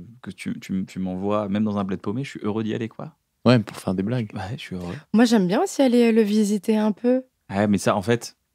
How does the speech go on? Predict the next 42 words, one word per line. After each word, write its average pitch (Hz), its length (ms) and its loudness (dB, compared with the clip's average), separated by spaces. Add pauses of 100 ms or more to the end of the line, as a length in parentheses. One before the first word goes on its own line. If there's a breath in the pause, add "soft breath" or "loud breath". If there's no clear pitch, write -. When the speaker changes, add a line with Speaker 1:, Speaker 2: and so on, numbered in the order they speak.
(320)
Speaker 1:
alors, - 280 -18
sincèrement, 120 640 0 (180)
pendant 107 200 2
huit 110 160 2
ans 131 40 4
de 135 40 4
tournée, 120 260 2
c'était, « 113 380 4
Ouais, 113 320 6
on 110 80 2
va 92 120 -2
faire 113 160 -8
ça, 120 220 0
on 117 80 2
va 98 180 0
aller 95 280 -4
à 95 80 -4
Bordeaux, 113 540 2
on 107 60 0
va, 95 280 -6 (200)
on 104 40 -10
va 98 140 2
visiter, 110 440 2
on 113 40 4
va 104 60 4
faire 101 140 0
ça. » 131 360 4 (300 loud breath)
T'arrives 110 300 4
dans 107 120 2
la 107 120 4
ville 110 360 2
à 95 160 0
seize 117 280 0
heures 117 140 2
trente, 120 240 0
t'as 104 80 -2
pris - 160 -8
le - 40 -6
train - 140 -4
de 98 60 2
quatorze 107 440 2
heures. 123 260 2